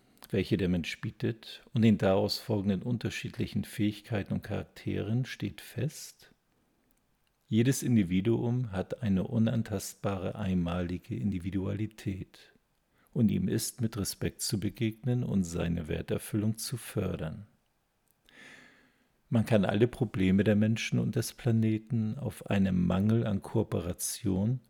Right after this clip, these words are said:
sowie Respekt allem Seienden und der Natur gegenüber zurückführen.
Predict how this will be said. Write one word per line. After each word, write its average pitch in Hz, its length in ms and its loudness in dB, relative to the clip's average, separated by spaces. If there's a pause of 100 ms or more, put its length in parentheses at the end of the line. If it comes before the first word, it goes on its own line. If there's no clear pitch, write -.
(480)
sowie 107 340 0
Respekt - 840 -2
allem 101 300 4
Seienden 92 520 0
und 113 160 -4
der 101 80 2
Natur 92 480 -2
gegenüber 101 540 -2
zurückführen. 90 1000 -8